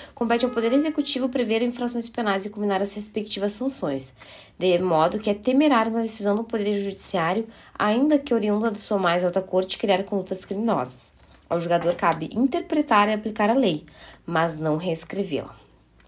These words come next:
Vamos fazer um aprofundamento referente ao princípio da lega-, da legalidade versus a criminalização da homofobia e transfo-, transfobia, ah, no seu aspecto criminológico.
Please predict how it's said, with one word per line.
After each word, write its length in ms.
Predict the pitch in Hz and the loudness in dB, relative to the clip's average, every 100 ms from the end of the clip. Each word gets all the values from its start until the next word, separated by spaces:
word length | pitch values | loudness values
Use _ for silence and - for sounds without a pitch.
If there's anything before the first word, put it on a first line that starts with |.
| - _ | -20 _
Vamos 360 | 196 208 277 - | -2 2 2 2
fazer 260 | 247 196 | 2 2
um 60 | 208 | 2
aprofundamento 800 | 208 - - 185 156 151 185 - - - - | 0 -6 -4 -2 -2 -2 -4 -6 -14 -16 -12
referente 460 | - 214 220 190 185 | -8 -2 0 0 0
ao 60 | 185 | -2
princípio 440 | 180 170 190 - | -4 -4 -6 -2
da 80 | 285 | 2
lega-, 440 | 277 214 185 185 - | 2 4 4 2 -2
da 160 | 180 185 | 2 2
legalidade 680 | 165 156 147 147 151 175 180 | 4 0 0 0 0 0 0
versus 400 | 170 156 - 160 | 2 2 0 -2
a 40 | |
criminalização 720 | 151 - 160 151 170 175 175 | -4 -6 -6 -4 0 2 2
da 120 | 175 185 | 2 2
homofobia 640 | 208 294 - 220 190 208 | 2 0 0 -6 -2 -2
e 40 | 214 | -4
transfo-, 580 | - 214 214 - - - - | -4 0 0 -2 -8 -10 -8
transfobia, 1040 | - 247 285 302 - - 240 180 175 196 214 - - - - | 0 2 4 4 2 0 -4 -2 -2 0 -2 -8 -20 -20 -10
ah, 240 | - 196 190 | -2 2 2
no 120 | 196 | 0
seu 220 | 202 196 | 0 2
aspecto 520 | 208 214 - 175 - | 4 4 2 -2 -4
criminológico. 800 | 202 - 196 202 226 147 104 - | -8 -4 0 0 2 0 -4 -12